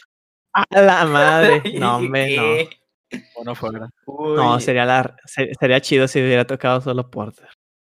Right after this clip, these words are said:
Speaker 2: Ese sí está bien
Speaker 3: Pero
Speaker 2: bonito, ese. Es
Speaker 3: Ajá.
Speaker 2: como ese E D M que hace muy, muy glitchy, muy así como que de hecho, lo que mucha gente no sabe es que Porter Robinson usa Vocaloid y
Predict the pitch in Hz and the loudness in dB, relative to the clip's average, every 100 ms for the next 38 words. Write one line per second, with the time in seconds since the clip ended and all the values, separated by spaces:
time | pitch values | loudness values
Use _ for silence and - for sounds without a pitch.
0 | _ _ _ _ _ _ _ _ 147 147 | _ _ _ _ _ _ _ _ -6 -2
1 | 180 170 - - 151 - 147 156 113 170 | 0 0 -4 -16 -8 0 0 0 0 0
2 | 139 107 135 135 147 135 - _ _ - | -2 -6 -8 -6 -6 -6 -14 _ _ -14
3 | 131 139 165 147 131 175 170 165 160 165 | -6 0 2 2 0 0 0 0 0 -2
4 | 160 156 156 175 165 160 156 143 117 - | 0 0 0 0 4 4 4 0 -4 -8
5 | _ _ _ - 143 160 175 151 139 151 | _ _ _ -12 -8 -6 -4 -6 -6 -4
6 | 147 131 135 131 - 160 143 143 151 156 | -4 -4 -6 -8 -12 -10 -8 -6 -6 -4
7 | 147 - - 151 147 - 120 104 - _ | -6 -6 -6 -6 -4 -2 -2 -2 -8 _
8 | _ _ _ _ _ _ _ _ _ _ | _ _ _ _ _ _ _ _ _ _
9 | _ _ _ _ _ - 170 170 233 254 | _ _ _ _ _ 0 2 4 6 8
10 | 240 - _ 170 185 196 160 220 240 240 | 6 2 _ -2 0 -2 -2 -4 -2 0
11 | 247 269 180 196 220 - - 214 233 220 | 0 0 2 2 0 -6 -10 -2 0 2
12 | 214 240 240 190 156 214 208 156 185 202 | 2 0 -4 -6 -4 -4 0 0 2 0
13 | 220 240 185 170 151 139 123 | -2 -4 -8 -8 -10 -12 -16